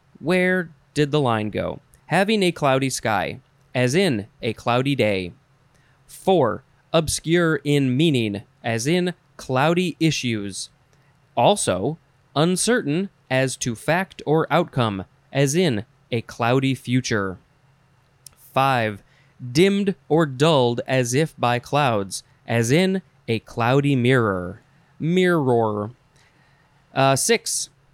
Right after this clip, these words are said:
uneven in color or texture. And seven, having visible material in suspension, and the synonym is murky, as in a cloudy liquid.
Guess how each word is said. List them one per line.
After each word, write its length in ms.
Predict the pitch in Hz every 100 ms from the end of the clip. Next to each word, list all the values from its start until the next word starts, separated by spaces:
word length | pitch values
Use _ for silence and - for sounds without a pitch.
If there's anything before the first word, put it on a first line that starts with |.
| _ _ _ -
uneven 640 | 208 226 202 165 135 123 -
in 160 | 175
color 400 | 156 180 156 127 -
or 160 | 143
texture. 760 | - 156 - - 117 95 85 113 _ _ _ _ _ -
And 420 | 127 123 117 110
seven, 520 | - 180 185 190 185 - _ _
having 440 | - 170 175 180 180
visible 840 | 127 120 165 185 185 170 175 165 -
material 640 | 135 156 - 165 156 151 143
in 260 | 135 143
suspension, 880 | 135 143 135 - 160 - 117 107 101 - _ _ _ -
and 160 | 110
the 60 | 107
synonym 560 | - 156 151 147 143 -
is 320 | 123 120 117 - _
murky, 800 | 110 107 113 147 - 113 104 98 95 _ _ -
as 220 | 143 139
in 340 | 180 131 98 - _ _
a 100 | 120 107
cloudy 480 | - 120 147 156
liquid. 640 | 160 175 - 117 98 90